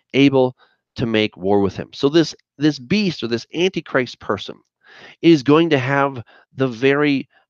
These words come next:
power of the devil. He's going to have his throne, and he's going to have great authority. He's going to have the authority of the dragon.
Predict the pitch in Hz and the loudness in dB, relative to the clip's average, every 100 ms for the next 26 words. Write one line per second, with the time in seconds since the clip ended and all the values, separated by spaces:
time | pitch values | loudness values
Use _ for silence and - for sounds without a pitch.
0 | _ - - 160 175 185 202 202 _ _ | _ -8 -4 0 2 2 0 -4 _ _
1 | _ - 147 160 165 160 156 196 175 131 | _ -4 -2 0 -2 -2 -2 -4 -8 -8
2 | 131 127 107 107 107 92 - - 127 135 | -8 -8 -6 -6 -8 -12 -16 -12 -6 -4
3 | 156 202 196 _ _ _ _ - 160 190 | -2 -4 -8 _ _ _ _ -6 0 2
4 | 185 147 123 113 98 123 131 120 _ 104 | 2 0 -2 -4 -6 -4 -2 -2 _ -10
5 | 117 135 - _ - 113 - - 120 117 | -6 -6 -8 _ -8 -8 -8 -4 -2 -2
6 | 85 - 110 101 101 117 113 90 - - | -4 -8 -8 -6 -2 -2 -2 -6 -8 -6
7 | 131 131 131 - 101 101 104 98 _ _ | -4 -2 -4 -6 0 0 0 -4 _ _
8 | _ 98 92 95 107 90 | _ -8 -2 2 2 0